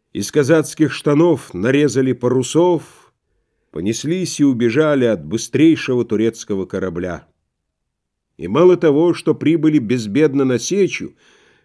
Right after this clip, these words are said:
привезли еще златошвейную ризу архимандриту Межигорского Киевского монастыря и на покров, что на Запорожье, оклад из чистого серебра.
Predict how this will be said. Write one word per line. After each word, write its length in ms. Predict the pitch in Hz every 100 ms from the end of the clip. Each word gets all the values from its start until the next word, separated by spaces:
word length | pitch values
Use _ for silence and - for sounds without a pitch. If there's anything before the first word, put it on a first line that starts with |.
| _
привезли 500 | 92 127 156 123 180
еще 360 | 175 - 160 165
златошвейную 920 | 104 127 151 139 135 165 175 170 156
ризу 380 | 143 180 156 165
архимандриту 840 | 147 156 147 143 135 165 147 139 131
Межигорского 840 | 135 123 127 143 123 - 131 117
Киевского 580 | 135 123 101 - 113 107
монастыря 680 | 107 107 - 101 92 69 - _ _ _ _ _ _
и 300 | - 110 123
на 120 | 117 117
покров, 520 | 117 - 196 185 -
что 160 | -
на 120 | 107 98
Запорожье, 720 | 117 123 135 107 80 73 - _ -
оклад 600 | 120 120 92 135 180 156
из 140 | 143
чистого 540 | - 151 135 - 110 104
серебра. 640 | 101 92 85 95 90